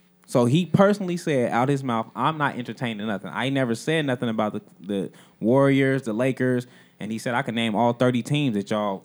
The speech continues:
claim I'm gonna go to or I'm talking to." Like, I never s-, I'm not talking to nobody. I'm only talking to the Cleveland Cavaliers, and he felt like they was being disrespectful to his team by putting that out there.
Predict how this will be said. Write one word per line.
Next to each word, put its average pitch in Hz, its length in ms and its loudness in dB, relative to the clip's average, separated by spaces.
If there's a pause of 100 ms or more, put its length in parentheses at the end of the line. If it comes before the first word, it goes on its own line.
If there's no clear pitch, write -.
claim 113 400 -2
I'm 104 180 0
gonna 101 240 0
go 110 160 6
to 110 240 0
or 95 180 -4
I'm 107 220 -2
talking 110 320 0
to." 107 120 -4
Like, 87 180 -4
I 117 180 0
never 117 300 -2
s-, 117 160 -6
I'm 120 100 0
not 127 200 -2
talking 127 280 2
to 101 60 -2
nobody. 110 420 0
I'm 92 100 -6
only 117 180 -4
talking 120 280 -2
to 120 120 -6
the 92 60 -4
Cleveland 131 420 -4
Cavaliers, 107 540 -2 (580)
and 107 340 -4 (100)
he 120 160 -2
felt 117 500 0
like 110 280 0 (420)
they 107 120 2
was 117 120 4
being 117 220 2
disrespectful 123 560 0
to 127 180 0
his 135 140 0
team 117 340 -4
by 107 120 0
putting 123 260 -4
that 127 120 -4
out 202 200 -6
there. 80 180 -12